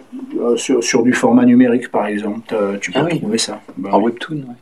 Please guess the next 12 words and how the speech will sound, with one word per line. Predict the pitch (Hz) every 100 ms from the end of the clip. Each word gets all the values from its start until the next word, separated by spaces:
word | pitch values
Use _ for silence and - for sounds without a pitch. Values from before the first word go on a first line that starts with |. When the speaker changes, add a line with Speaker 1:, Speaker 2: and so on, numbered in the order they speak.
| _ -
Speaker 2:
ouais. | 101 104
Speaker 1:
Ouais, | 127
ou | 135 104
en, | 95 92 90 92
tu | -
vois, | 107
en | 113 92
Instagram, | 92 - - - 107 107 92
euh, | 85
et |
cetera. | - - - 269 _ _
Ça, | -